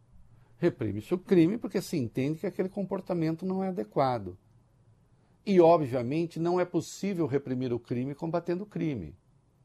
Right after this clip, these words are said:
porque senão você apenas aplica uma substituição de crimes e elege aqueles que podem ser criminosos e os que não podem. É difícil de entender?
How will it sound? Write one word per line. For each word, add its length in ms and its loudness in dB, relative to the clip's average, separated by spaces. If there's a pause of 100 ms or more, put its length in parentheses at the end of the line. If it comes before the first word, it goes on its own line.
(340)
porque 160 -4
senão 320 -2
você 260 -2
apenas 460 -2
aplica 360 -4
uma 120 -2
substituição 1000 -4
de 80 -8
crimes 640 -10 (760)
e 100 4
elege 500 4
aqueles 420 -2
que 120 -8
podem 440 4
ser 200 -4
criminosos 560 -4
e 20 -10
os 120 -14
que 100 -6
não 180 -4
podem. 540 0 (2500)
É 80 2
difícil 640 0
de 80 -4
entender? 580 0